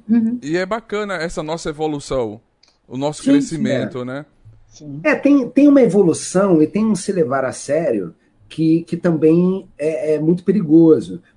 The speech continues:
Speaker 3: Porque o que acontece? O humor, o humor dito humor negro, em outros países, não são levados a sérios como o, a gente leva, entende? Então, por exemplo, você tem americano, você tem o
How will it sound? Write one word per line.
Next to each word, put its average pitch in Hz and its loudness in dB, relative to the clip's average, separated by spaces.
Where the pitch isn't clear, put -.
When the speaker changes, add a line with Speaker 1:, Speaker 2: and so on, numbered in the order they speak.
Speaker 3:
Porque 233 0
o 262 -8
que 277 -2
acontece? 175 -6
O 240 -2
humor, 135 -4
o 165 2
humor 135 -2
dito 123 -8
humor 110 -4
negro, 135 -2
em 220 4
outros 226 0
países, 123 -2
não 180 0
são 208 -6
levados 165 -2
a - -4
sérios 170 -4
como 220 0
o, 190 -8
a 147 -6
gente 175 -2
leva, 107 -6
entende? 120 0
Então, 156 2
por 202 2
exemplo, 143 0
você 135 -4
tem 170 2
americano, 139 -2
você 123 -10
tem 135 -6
o 117 -4